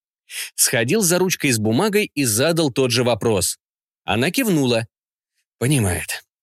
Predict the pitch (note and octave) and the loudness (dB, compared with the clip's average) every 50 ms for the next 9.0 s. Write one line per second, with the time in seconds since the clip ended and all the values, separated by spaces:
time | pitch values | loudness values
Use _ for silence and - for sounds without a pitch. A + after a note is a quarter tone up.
0 | _ - - C3 F#3 - - A#2 G#2 F2+ - - G#2+ G2+ F2+ E2 - _ _ _ | _ -4 -2 -2 0 0 0 0 0 0 0 0 0 0 -2 -2 -6 _ _ _
1 | _ _ _ _ _ _ _ _ _ _ - A2+ A#2 A#2 A2 G2 G2 _ _ _ | _ _ _ _ _ _ _ _ _ _ -2 0 2 2 0 -2 -4 _ _ _
2 | - G#2 A2 A2 C3 G3 F#3+ F#3 E3+ B2 F#2+ D#2+ - _ _ _ _ _ _ _ | -4 -2 0 2 2 2 2 2 0 0 -2 -4 -6 _ _ _ _ _ _ _
3 | _ _ _ _ _ _ _ G#2 G#2 G#2 C#3+ F#3 A3 A3+ - B3+ A#3 - - D#3 | _ _ _ _ _ _ _ -2 -2 0 0 0 0 0 -2 -2 -2 0 2 2
4 | C3 A#2 A#2+ A#2 B2 A#2 _ _ _ _ _ _ _ _ _ _ _ _ _ _ | 2 2 2 0 -2 -4 _ _ _ _ _ _ _ _ _ _ _ _ _ _
5 | _ _ _ _ _ _ _ _ _ _ _ - G#2+ D3 E3 D3 C#3 B2 A2 F#2 | _ _ _ _ _ _ _ _ _ _ _ -2 0 0 2 2 2 2 2 2
6 | F2 F2 - - - - _ _ _ _ - A#2 G#2 G#2 A2+ G#2 C#3 G3+ G3+ C3+ | 0 0 -2 -2 -6 -12 _ _ _ _ -4 -4 -2 -2 0 0 2 2 2 0
7 | A2 - - _ _ _ _ _ _ _ _ _ _ _ _ _ _ - A2+ A#2 | -2 -4 -8 _ _ _ _ _ _ _ _ _ _ _ _ _ _ -4 -2 0
8 | B2 A#2+ A#2 G#2+ - F#3 G#3 A3+ A3 A#3+ C4 B3+ A3+ D#3+ C3+ B2 A2+ G#2 - | 0 0 0 0 0 2 2 2 2 2 2 2 2 2 2 0 0 -2 -4